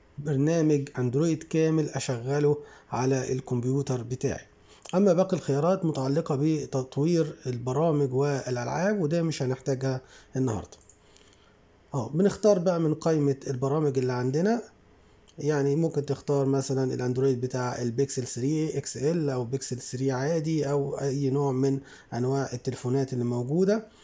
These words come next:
طبعا هنا هننزل الأندرويد أحدث نسخة من الأندرويد، تمام، على نختار مثلا البيكسل ثري ونقول أوكي. أهو بعدين next، تمام. أهو بيعمل لك بقى هنا هو الداونلود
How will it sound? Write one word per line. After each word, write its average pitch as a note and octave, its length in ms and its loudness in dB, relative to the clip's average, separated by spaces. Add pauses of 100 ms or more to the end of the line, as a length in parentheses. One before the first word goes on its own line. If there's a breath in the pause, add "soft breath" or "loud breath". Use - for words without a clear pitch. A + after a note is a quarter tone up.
(280 loud breath)
طبعا F3 280 2
هنا D#3+ 340 2
هننزل C#3+ 440 0
الأندرويد C3 640 2
أحدث C3 380 -4
نسخة D3+ 320 -2
من B2+ 120 0
الأندرويد، C3 580 0 (500 loud breath)
تمام، D#3 340 0 (300 loud breath)
على D#3+ 400 0
نختار C#3 580 0
مثلا C#3 440 0
البيكسل C#3 580 -2
ثري F3+ 460 -2 (420 soft breath)
ونقول D3+ 480 0
أوكي. F3+ 460 -2 (1300)
أهو A#2+ 220 -4 (920)
بعدين C#3+ 380 0
next، D3+ 480 -4 (800)
تمام. C#3+ 360 0 (1500)
أهو C3+ 180 -4
بيعمل D#3 360 0
لك D3+ 140 -2
بقى D3+ 120 2
هنا D3 160 4
هو D#3 120 4
الداونلود C#3+ 720 2